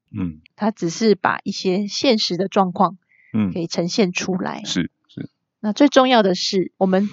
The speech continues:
Speaker 2: 知道怎么样去沟通跟协调。
Speaker 1: 嗯哼。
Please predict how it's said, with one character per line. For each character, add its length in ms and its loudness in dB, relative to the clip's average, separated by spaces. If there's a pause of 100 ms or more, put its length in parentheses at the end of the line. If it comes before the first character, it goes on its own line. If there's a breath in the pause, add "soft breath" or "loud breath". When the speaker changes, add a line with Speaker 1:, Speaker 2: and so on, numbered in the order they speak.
(120)
Speaker 2:
知 160 -8
道 340 2
怎 160 -6
么 80 -4
样 200 0
去 600 -4
沟 200 6
通 280 -2
跟 180 -4
协 380 -8
调。 360 -12 (100)
Speaker 1:
嗯 160 2
哼。 240 -4